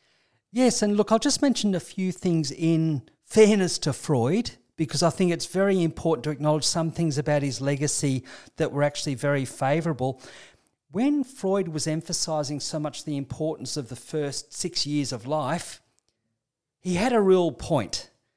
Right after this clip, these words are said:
And especially when we're talking about these kind of schema and where people had very disrupted attachments. So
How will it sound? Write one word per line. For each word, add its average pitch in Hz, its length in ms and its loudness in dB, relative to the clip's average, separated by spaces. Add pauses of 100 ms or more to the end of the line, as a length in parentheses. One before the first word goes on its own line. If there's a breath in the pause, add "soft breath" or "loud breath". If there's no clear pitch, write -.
(340)
And 151 100 -2
especially 226 680 2
when 170 180 2
we're 160 80 4
talking 151 540 2
about 135 420 0
these 139 260 -2
kind 135 300 -6
of 123 80 -10
schema 139 680 -2 (360 loud breath)
and 135 200 0
where 143 140 4
people 143 300 -2
had 120 180 -2
very 139 220 0
disrupted 131 580 -4
attachments. 123 720 -6
So 143 280 2